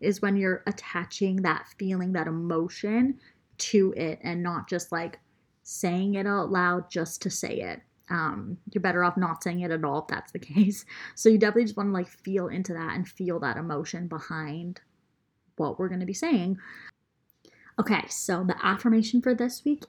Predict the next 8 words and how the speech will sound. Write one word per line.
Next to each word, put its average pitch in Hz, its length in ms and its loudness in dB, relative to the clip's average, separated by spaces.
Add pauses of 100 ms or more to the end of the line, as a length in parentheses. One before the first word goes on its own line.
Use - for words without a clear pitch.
is, 190 400 -4 (420)
"I 208 220 4
am 220 320 4
always 247 560 8
being 233 440 6
guided 208 640 2
and 202 180 -2
protected 180 800 -2